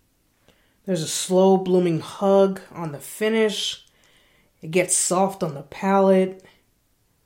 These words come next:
And then it hangs around the right cheek. So let's move on to number thirteen.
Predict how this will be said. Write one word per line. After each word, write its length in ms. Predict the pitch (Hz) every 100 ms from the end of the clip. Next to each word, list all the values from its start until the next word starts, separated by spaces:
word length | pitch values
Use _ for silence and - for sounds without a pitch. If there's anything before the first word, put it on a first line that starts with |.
| _ _ _ _ _ _
And 120 | 185
then 100 | 170
it 120 | 175 170
hangs 340 | 180 180 170
around 320 | 151 156 156
the 80 | 151
right 320 | 151 143 -
cheek. 520 | - 139 117 _ - _ _ _ _ _ _ _ _ _ _ _ _ _ _ _ _
So 120 | - 202
let's 240 | 208 202
move 240 | 196 175
on 160 | 170 165
to 100 | 170
number 180 | 160 156
thirteen. 580 | - 160 151 - -